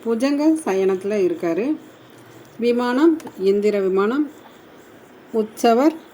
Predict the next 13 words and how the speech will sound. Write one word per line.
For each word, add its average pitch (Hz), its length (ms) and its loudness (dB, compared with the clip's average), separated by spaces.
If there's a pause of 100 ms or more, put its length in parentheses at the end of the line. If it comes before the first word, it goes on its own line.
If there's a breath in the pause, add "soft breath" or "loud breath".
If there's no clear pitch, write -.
(140)
அப்பாலரங்கன், 220 760 2 (220)
கமலவள்ளி, 214 720 2 (180)
பூதேவி. 175 540 4 (2000)
இங்குள்ள 240 460 0
விமானம் 240 720 0
இந்திர 214 360 0
விமானம். 208 560 2 (400)
தீர்த்தமும் 294 380 2
அதே 254 440 4
மாதிரி 214 420 0 (260)
இந்திர 226 380 0
தீர்த்தம், 220 580 0 (460)
கொள்ளிடம். 202 420 2